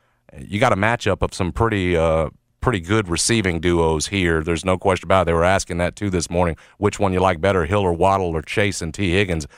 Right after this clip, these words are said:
I'll be, I'll be honest with you. I think it's easy at this point. You know how much I love Jamar Chase. Uh, Hill and Waddle have combined for six hundred fifty-nine yards, five touchdowns this season. I think they're two and three overall in terms of receiving yards. Yeah,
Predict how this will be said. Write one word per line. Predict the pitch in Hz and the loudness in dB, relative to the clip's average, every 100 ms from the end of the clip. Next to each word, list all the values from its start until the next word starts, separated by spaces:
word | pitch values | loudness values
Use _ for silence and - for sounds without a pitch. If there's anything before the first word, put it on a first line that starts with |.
| - | -2
I'll | 110 | 0
be, | 151 131 - | 2 0 0
I'll | 135 | 0
be | 170 123 | 2 0
honest | 170 98 | 0 0
with | 92 | 0
you. | 95 | 0
I | |
think | 147 92 | 0 0
it's | 98 | -2
easy | 160 87 | 0 0
at | |
this | 80 78 | -2 -2
point. | 90 78 | -2 0
You | 113 | 0
know | 123 | 2
how | 107 | 2
much | 107 107 | 0 0
I | 107 | 0
love | 110 | 0
Jamar | 101 101 113 | 0 0 0
Chase. | 101 139 - - _ _ _ - | 0 -2 -4 -14 _ _ _ -10
Uh, | - 76 65 - | -4 -4 -4 -6
Hill | 90 170 190 | 0 0 2
and | 87 | 2
Waddle | 107 160 92 | 2 2 0
have | 87 - | -4 -4
combined | 90 82 113 127 101 | -2 0 2 2 -2
for | - 85 71 _ _ _ _ _ _ - | -2 -4 -4 _ _ _ _ _ _ -4
six | - 160 - | 0 0 2
hundred | 139 107 | 0 0
fifty-nine | - 131 117 113 107 | -2 -2 0 2 2
yards, | 101 101 92 | 4 2 2
five | 110 101 - | 2 0 2
touchdowns | 104 - 85 73 71 | -2 -2 -4 -4 -4
this | 73 | -6
season. | - 71 - - _ _ - | -6 -8 -10 -20 _ _ -2
I | 92 | 0
think | 143 | 2
they're | 113 101 | 0 -2
two | - 151 165 | -2 0 2
and | 104 - | 0 -2
three | 131 135 | -2 0
overall | 87 104 98 92 101 107 85 85 | 2 0 2 2 4 2 0 -4
in | |
terms | 78 101 98 87 | -2 -2 -2 -2
of | 76 - _ _ - | -4 -8 _ _ -4
receiving | 90 - 120 135 127 | -2 0 0 0 2
yards. | 139 143 131 | 2 2 0
Yeah, | 107 113 | 0 0